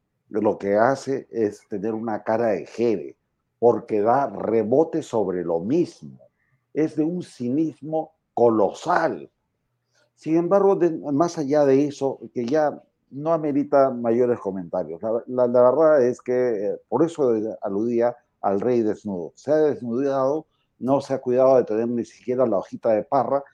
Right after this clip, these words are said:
y se le han visto las partes pudendas al descubierto y son de un mal gusto horroroso. Ahora, lo que sí dice, y me parece grave, es que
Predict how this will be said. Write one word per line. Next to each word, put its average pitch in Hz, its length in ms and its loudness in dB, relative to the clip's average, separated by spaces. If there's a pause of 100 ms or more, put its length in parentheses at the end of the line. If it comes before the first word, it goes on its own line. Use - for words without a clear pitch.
(140)
y - 80 -8
se 120 160 -4
le 113 80 0
han 113 200 -2
visto 127 280 -6
las 104 160 -2
partes 117 380 -4
pudendas 117 760 -2 (220)
al 104 200 -2
descubierto 107 800 -4 (220)
y 107 360 -4
son 127 260 -6
de 117 60 -2
un 113 140 -6
mal 113 160 -2
gusto 117 440 -6 (280)
horroroso. 120 840 4 (440)
Ahora, 110 340 2 (440)
lo 98 160 -6
que 90 120 -12
sí 190 280 -2
dice, 123 580 -6 (320)
y 101 100 -12
me 90 140 -10
parece 101 460 -8
grave, 90 680 -2 (680)
es 135 280 -4
que 143 420 -4